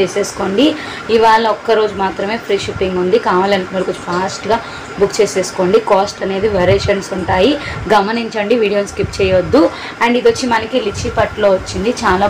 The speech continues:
బాగుంటుంది, బనారస్ అనమాట. మీకు అంతా వివింగ్ ఉంటుంది, క్వాలిటీ అయితే చాలా బాగుంటుంది. Only త్రీ డబల్ నైన్ అనమాట, ఫ్రీ షిప్పింగ్ ఉంది. కావాలనుకున్న వాళ్ళు కొంచెం ఫాస్ట్‌గా బుక్ చేసేసుకోండి. త్రీ డబల్ నైన్ అండి.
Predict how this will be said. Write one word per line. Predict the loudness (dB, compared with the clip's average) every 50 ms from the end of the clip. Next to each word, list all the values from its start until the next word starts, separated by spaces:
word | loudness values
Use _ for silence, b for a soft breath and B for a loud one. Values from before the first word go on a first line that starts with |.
| 2 2
బాగుంటుంది, | 2 4 2 0 0 0 0 2 4 2 2 2
బనారస్ | 2 0 2 2 2 0 0 -2 -4 -6 -6
అనమాట. | -4 -4 -4 0 0 -2 -2 B B B B B B B -2 -2
మీకు | 0 2 2 2
అంతా | 2 2 2 2 2 2
వివింగ్ | 0 0 0 0 0 0 0
ఉంటుంది, | -2 0 -2 -2 0 0 0 -2 0 0
క్వాలిటీ | 2 4 4 4 4 4 4 4
అయితే | 4 4 0 -2 -2
చాలా | 0 0 2 2 4 4 4
బాగుంటుంది. | 4 2 2 0 -2 0 0 0 0 B B B B B B 0 2 4
Only | 4 4 4 2 2 4
త్రీ | 4 4 4 6 4
డబల్ | 4 2 2 0 2 2
నైన్ | 2 2 2 2 2 2
అనమాట, | 2 0 0 2 2 2 2 2
ఫ్రీ | 0 -2 0 -2
షిప్పింగ్ | -4 -2 -2 -4 -2 -2 -2
ఉంది. | 2 2 2 0 B B B B B B 2 4
కావాలనుకున్న | 4 4 4 2 0 -2 -6 -8 -8 -6 -4
వాళ్ళు | -4 -2 -2
కొంచెం | -4 -4 -4 -4 -2
ఫాస్ట్‌గా | -2 -2 -2 -4 -2 0 0 2 2
బుక్ | 0 -4 -4 -8
చేసేసుకోండి. | -6 -4 -4 -6 -6 -6 -8 -6 -4 -4 -4 -4 -6 B B B B B -2 2
త్రీ | 4 4 4 4 4
డబల్ | 2 2 0 -2 -2 -2
నైన్ | -4 -4 -4 -6 -6
అండి. | -4 -2 0 0